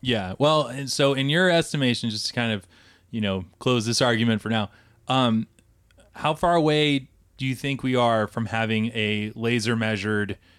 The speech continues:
strike zone where somebody is truly, and, you know, on the, on the, uh, Bryant Gumbel piece on Real Sports, made a convincing argument that there would be somebody, i-, there would still be a home plate umpire, you know, calling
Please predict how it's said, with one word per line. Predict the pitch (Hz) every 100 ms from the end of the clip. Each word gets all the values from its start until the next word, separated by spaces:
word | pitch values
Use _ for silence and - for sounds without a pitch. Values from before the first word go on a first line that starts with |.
| _ _ _ _
strike | - 117 104
zone | 101 92 85 - - - 104
where | 110
somebody | 104 139 139 135 127
is | 117 98 - - - - - -
truly, | 160 165 151
and, | 156 165
you | 180
know, | 165 139
on | 135 175
the, | 180 160 - -
on | 143 165
the, | 160
uh, | 135 139 127
Bryant | 135 160 156 135
Gumbel | 156 156 151
piece | 156 160 -
on | 139
Real | 131 135
Sports, | - 139 127 143 - - - - _ _
made | 139 151
a | 160
convincing | 170 156 156 156 139
argument | 139 139 139 135
that | 120
there | 127
would | 127 117
be | 127
somebody, | - 131 123 120 123 120 120 117 131
i-, |
there | 123 117
would | 113
still | - 143 123
be | 120 147 143
a | 120 110
home | 135 135
plate | 131 120
umpire, | 110 139 123 107 101 104
you | 110 110
know, | 104
calling | 104 110 113 117 110 104